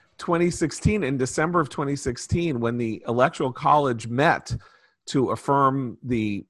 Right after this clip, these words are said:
uh, vote total and the victory of Donald Trump, uh, that in fact, though he had won three hundred and six electoral votes on election night based on the way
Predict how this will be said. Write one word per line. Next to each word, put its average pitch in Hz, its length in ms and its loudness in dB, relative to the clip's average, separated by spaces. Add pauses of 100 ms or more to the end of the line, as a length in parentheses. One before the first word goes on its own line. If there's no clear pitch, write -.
(120)
uh, 104 200 2
vote 151 340 2
total 107 460 2
and 98 120 -2
the 92 60 -2
victory 117 500 -2
of 98 220 -2
Donald 95 340 -2
Trump, 151 440 -4 (880)
uh, 107 300 4 (440)
that 135 380 2
in 139 160 0
fact, - 960 -2 (720)
though 139 200 4
he 143 200 2
had 127 220 2
won 160 320 2
three 156 280 -2
hundred 143 260 -2
and 131 100 -6
six - 560 -2
electoral 127 540 2
votes 117 680 4
on 113 180 -2
election 113 480 0
night 101 400 0
based 107 360 -2
on 95 160 -2
the 95 100 -2
way 98 500 0